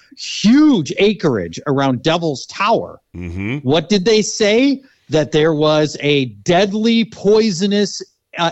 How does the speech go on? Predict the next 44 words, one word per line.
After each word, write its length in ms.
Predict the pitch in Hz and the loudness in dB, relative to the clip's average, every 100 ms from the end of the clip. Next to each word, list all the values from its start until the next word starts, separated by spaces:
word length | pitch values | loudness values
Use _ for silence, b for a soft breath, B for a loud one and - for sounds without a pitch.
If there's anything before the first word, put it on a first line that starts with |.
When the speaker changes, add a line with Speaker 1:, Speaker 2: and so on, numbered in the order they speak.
| - | 2
Speaker 1:
airborne, 1000 | 196 247 247 143 180 190 190 196 196 180 b b b | 2 4 0 0 0 2 2 0 0 -4 b b b
uh, 220 | 143 147 147 | -4 -2 -2
contaminant. 880 | - 180 - 226 240 214 135 117 175 - | -2 -2 0 0 0 -2 -2 -2 -4 -4
Speaker 2:
<laughs> 180 | 160 - | -6 0
Speaker 1:
Everybody's 560 | 233 262 254 262 240 | -2 0 0 2 0
gotta 240 | - 233 233 | 0 0 0
leave. 380 | 226 262 214 - | 0 0 0 0
And 80 | |
then 180 | 185 214 | 0 2
they 60 | 214 | 0
Speaker 2:
Right. 80 | 185 | -2
Speaker 1:
faked 360 | - 254 254 | 0 0 2
all 120 | 254 233 | 0 0
the 120 | 233 | 0
livestock 580 | 214 233 233 - 190 - | -2 -4 -6 -8 -8 -6
deaths, 400 | 196 160 175 - 170 | -4 -4 -6 -12 -4
right? 220 | 185 226 _ _ | -4 -4 _ _
They 120 | - | -2
Speaker 2:
That's 100 | 180 | -2
Speaker 1:
threw 120 | 214 | 0
out 60 | 208 | 0
all 80 | - | 0
Speaker 2:
right. 60 | |
Speaker 1:
these 180 | 185 151 | -2 -2
dead 220 | 196 185 | -2 -2
cows 420 | - 190 196 202 196 | -2 0 2 2 0
everywhere 360 | 190 196 196 | 0 0 0
and 100 | 185 | -2
everything, 420 | 190 196 160 202 | -2 -4 -2 -4
Speaker 2:
That's 100 | 101 | -2
right. 60 | 160 | -2
Speaker 1:
right? 180 | 208 220 _ _ _ _ | -2 -4 _ _ _ _
And 140 | 170 156 | -4 -2
they 100 | 160 | -4
faked 380 | - 214 247 233 | 0 0 0 -2
all 180 | 233 | -2
that. 280 | 202 160 165 170 | -2 -2 -4 -2
And 80 | 165 | 0
then, 200 | 160 143 _ | 0 -4 _
you 120 | 165 | -4
know, 120 | 160 - | -4 -4
eventually 680 | 143 117 214 220 - 160 151 | -6 -2 0 -2 -2 -2 -2
our 100 | 143 | -2
heroes 440 | 170 214 151 - | -4 -4 -4 -8